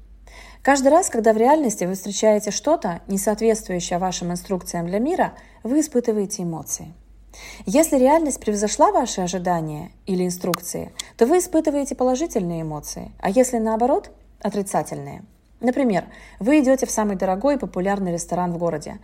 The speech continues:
и ожидаете, что там будет потрясающая еда и обслуживание. Но на деле все оказывается иначе. Вы подавлены и разочарованы. А на следующий день у вас выдалась долгая дорога на машине, и вы остановились в кафешке у бензозаправки,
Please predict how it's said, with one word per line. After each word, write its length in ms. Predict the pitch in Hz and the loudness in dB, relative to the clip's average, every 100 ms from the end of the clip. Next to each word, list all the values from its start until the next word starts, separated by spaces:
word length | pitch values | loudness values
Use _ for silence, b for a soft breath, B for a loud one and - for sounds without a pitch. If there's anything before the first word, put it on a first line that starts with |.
| B B | B B
и 80 | |
ожидаете, 540 | 214 226 240 359 339 202 | 4 6 6 6 4 -4
что 140 | - | -6
там 220 | 196 214 214 | -2 -2 2
будет 280 | 226 190 | 2 0
потрясающая 800 | - 262 339 - 277 262 254 233 | -2 -2 -2 0 2 2 0 -2
еда 340 | 208 196 190 226 | 0 2 2 2
и 180 | - 185 | 0 -4
обслуживание. 760 | 170 - 180 170 160 156 - - B B B | -4 -4 -4 -4 -6 -8 -14 -18 B B B
Но 80 | 214 | 4
на 120 | 247 | 4
деле 260 | 233 403 285 | 4 2 2
все 220 | - 240 | 2 0
оказывается 600 | 226 202 202 185 175 175 | 2 -2 -2 -6 -6 -6
иначе. 400 | 175 151 - - - _ _ - | -6 -8 -10 -14 -20 _ _ -8
Вы 180 | 202 320 | 0 2
подавлены 680 | 320 208 185 269 269 262 254 | 4 2 2 0 0 -2 -2
и 160 | 240 269 | -2 0
разочарованы. 840 | 262 254 - 277 330 302 185 175 - - - B B B | 0 -2 -4 2 2 2 -4 -8 -16 -20 -20 B B B
А 60 | 208 | 0
на 100 | 233 | 0
следующий 380 | 269 359 339 262 | 2 2 2 -2
день 260 | 277 294 | 0 0
у 40 | 233 | 2
вас 220 | 247 247 | 2 2
выдалась 320 | 254 233 208 | 0 2 2
долгая 340 | 202 226 208 | 2 2 2
дорога 280 | 190 180 185 | 0 -2 -2
на 120 | 180 | -4
машине, 480 | 175 165 - 160 170 - - | -4 -6 -8 -8 -10 -14 -6
и 60 | 247 | 0
вы 120 | 339 | 2
остановились 520 | 370 262 247 254 233 | 2 0 0 2 0
в 40 | - | -2
кафешке 520 | 220 294 339 - 220 | -4 -2 -2 0 -2
у 120 | 196 | -2
бензозаправки, 920 | 185 190 180 180 175 339 - 262 247 | -4 -4 -4 -6 0 0 0 -4 -4